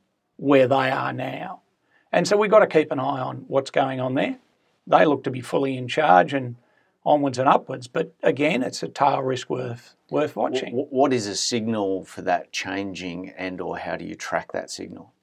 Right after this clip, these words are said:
Speaker 1: Mm. Most of our indicators are completely useless because they're a hundred percent correlated with what the market does. In other words, they're not leading.
Speaker 2: Mm-hmm.
Speaker 1: Uh, you know, Stan Druckenmiller had a great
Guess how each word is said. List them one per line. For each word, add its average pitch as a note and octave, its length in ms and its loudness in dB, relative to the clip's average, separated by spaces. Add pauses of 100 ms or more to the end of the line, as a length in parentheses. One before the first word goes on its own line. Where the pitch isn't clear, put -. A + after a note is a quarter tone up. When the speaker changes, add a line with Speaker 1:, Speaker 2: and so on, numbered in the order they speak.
(200)
Speaker 1:
Mm. C#3 460 -2 (1000)
Most - 300 6
of C4+ 60 8
our A3 220 12
indicators C#3 760 6 (440)
are - 80 4
completely D#3+ 560 8
useless C#3+ 560 4
because C3 260 0
they're C3 160 6
a B2+ 100 0
hundred D3+ 260 4
percent - 360 -8
correlated C3 520 4
with B2 120 -4
what - 160 -6
the B2 80 -12
market D3 400 4
does. C3 220 -2
In C3 80 0
other B2+ 120 2
words, B2 140 -2
they're C3 80 -4
not C3 300 0
leading. C#3 460 4 (200)
Speaker 2:
Mm-hmm. G2 220 -8 (1080)
Speaker 1:
Uh, F#3+ 480 12 (1700)
you F#3 120 8
know, E3+ 280 12 (540)
Stan F#3 320 8
Druckenmiller C#3 500 8
had B2+ 160 0
a B2+ 60 -6
great C3 320 0